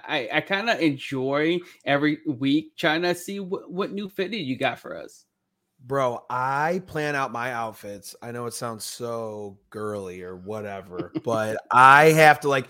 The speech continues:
Speaker 2: I plan out the outfits. All right, all right, Philly's playing today. All right, now what color am I gonna wear with the shirt, sweatshirt, whatever? You know, I can't cross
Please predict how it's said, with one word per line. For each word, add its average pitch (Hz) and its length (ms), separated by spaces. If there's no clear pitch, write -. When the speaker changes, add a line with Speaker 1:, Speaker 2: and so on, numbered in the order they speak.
Speaker 2:
I - 40
plan 143 220
out 143 120
the 143 100
outfits. 123 180
All 120 80
right, 117 100
all 123 200
right, 95 100
Philly's 135 320
playing 156 280
today. 170 380
All 110 80
right, 98 260
now 104 160
what 123 160
color 165 600
am 135 80
I 127 60
gonna 143 140
wear 117 400
with - 100
the 104 60
shirt, 135 440
sweatshirt, 127 520
whatever? 120 600
You 127 60
know, 123 80
I 120 80
can't 165 320
cross 139 680